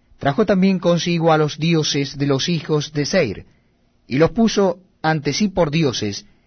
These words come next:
y los adoró. Y les quemó incienso.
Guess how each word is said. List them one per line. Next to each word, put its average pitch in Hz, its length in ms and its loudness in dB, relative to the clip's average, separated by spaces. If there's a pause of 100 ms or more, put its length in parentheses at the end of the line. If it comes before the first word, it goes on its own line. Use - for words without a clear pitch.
(160)
y 175 120 -2
los 151 220 0
adoró. 117 360 0 (1300)
Y 175 100 -2
les 196 180 4
quemó 160 460 0 (280)
incienso. 113 680 -2